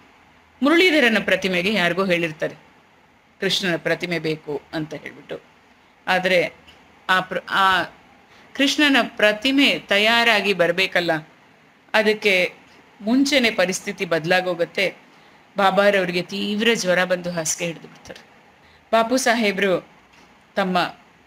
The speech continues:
ವಾಡ ಬಾಬಾರವರ ಪಾ-, ಅವ್ರು ಬಾಬಾರವ್ರಿಗೆ ಅಲ್ಲಿ ದೇವಸ್ಥಾನಕ್ಕೆ ಬರಬೇಕು, ಅಲ್ಲಿ ಅವರು ಕಟ್ಟುತ್ತಿರುವಂತಹ ಒಂದು ದೇವಸ್ಥಾನ, ಮತ್ತೆ ಧರ್ಮಛತ್ರ ಬಾಬಾರವರ ಕಾಲಿಟ್ಟು ಪಾದಧೂಳಿಯಿಂದ ಅದು ಪವಿತ್ರವಾಗ್ಬೇಕು ಅಂತ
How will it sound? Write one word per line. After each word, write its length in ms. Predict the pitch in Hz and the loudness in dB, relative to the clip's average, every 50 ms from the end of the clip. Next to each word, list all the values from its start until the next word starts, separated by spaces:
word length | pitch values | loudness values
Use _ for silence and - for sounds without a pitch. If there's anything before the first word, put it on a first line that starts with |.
| _ _ | _ _
ವಾಡ 200 | - 185 180 180 180 175 165 - - - _ _ _ _ _ _ _ _ _ _ _ _ _ _ _ _ _ _ _ | 0 2 4 4 4 2 2 0 -10 -20 _ _ _ _ _ _ _ _ _ _ _ _ _ _ _ _ _ _ _
ಬಾಬಾರವರ 640 | 185 180 180 175 185 185 180 185 175 170 170 165 151 - - _ _ _ _ _ _ _ _ _ _ _ _ _ | -2 -2 0 2 2 2 4 4 4 4 2 0 -2 -4 -8 _ _ _ _ _ _ _ _ _ _ _ _ _
ಪಾ-, 480 | 180 170 165 170 175 - - - - _ - - - - _ _ _ _ _ _ _ _ _ _ _ _ _ | -2 0 2 2 2 0 -2 -8 -18 _ -20 -20 -20 -20 _ _ _ _ _ _ _ _ _ _ _ _ _
ಅವ್ರು 120 | 165 165 | -4 0
ಬಾಬಾರವ್ರಿಗೆ 520 | 170 180 175 175 202 208 214 214 208 202 214 | 0 0 2 2 2 2 2 0 0 0 0
ಅಲ್ಲಿ 260 | 214 208 208 208 208 - - - _ _ _ _ _ _ - 185 | 0 0 -2 -4 -6 -10 -20 -20 _ _ _ _ _ _ -2 0
ದೇವಸ್ಥಾನಕ್ಕೆ 480 | 208 208 214 208 - 220 214 214 190 | 0 0 0 0 0 0 -2 0 0
ಬರಬೇಕು, 440 | 196 190 196 190 214 208 208 - 214 | 2 2 2 4 2 0 0 2 0
ಅಲ್ಲಿ 320 | 208 202 196 190 185 - - - - _ - - - - _ - _ _ _ _ _ _ _ _ _ _ _ _ _ _ - | 0 2 2 0 -2 -2 -6 -14 -20 _ -20 -20 -20 -20 _ -20 _ _ _ _ _ _ _ _ _ _ _ _ _ _ -4
ಅವರು 160 | 175 175 175 | -2 -2 0
ಕಟ್ಟುತ್ತಿರುವಂತಹ 680 | - 196 180 - 185 - 202 185 180 185 180 170 - 175 | 0 -2 -4 -4 -6 -8 -6 -4 -2 -2 -2 -2 -4 -2
ಒಂದು 260 | 170 170 170 175 175 | -2 0 -2 -2 -4
ದೇವಸ್ಥಾನ, 500 | 170 180 175 180 175 - 185 175 175 180 170 - - - - - - - _ - | -4 -4 -4 -4 -4 -2 -4 -2 -2 -4 -6 -6 -10 -20 -20 -20 -20 -10 _ -6
ಮತ್ತೆ 160 | 180 - 190 | -4 -4 -2
ಧರ್ಮಛತ್ರ 560 | 175 180 170 175 190 - - 185 - 180 185 | -2 -2 -2 -2 -4 -6 -6 -8 -4 -4 -2
ಬಾಬಾರವರ 640 | 175 170 170 175 175 196 196 202 202 190 190 196 196 | 2 2 2 2 4 4 4 4 2 2 2 0 0
ಕಾಲಿಟ್ಟು 720 | 190 - 196 185 190 196 208 220 214 208 208 - - 220 | 0 2 2 4 4 4 4 2 0 0 -2 -4 -8 -6
ಪಾದಧೂಳಿಯಿಂದ 720 | 220 - 175 175 175 175 170 170 170 170 170 170 165 165 170 | 0 0 0 0 0 -2 -4 -4 -4 -2 -2 -4 -4 -4 -4
ಅದು 160 | 165 160 156 | -4 -4 -4
ಪವಿತ್ರವಾಗ್ಬೇಕು 800 | - 156 165 165 - - 185 185 185 175 165 170 175 170 - 165 | -4 -4 -4 -4 -6 -6 -2 0 0 -2 -2 -4 -8 -6 -6 -10
ಅಂತ 140 | 214 - | -12 -6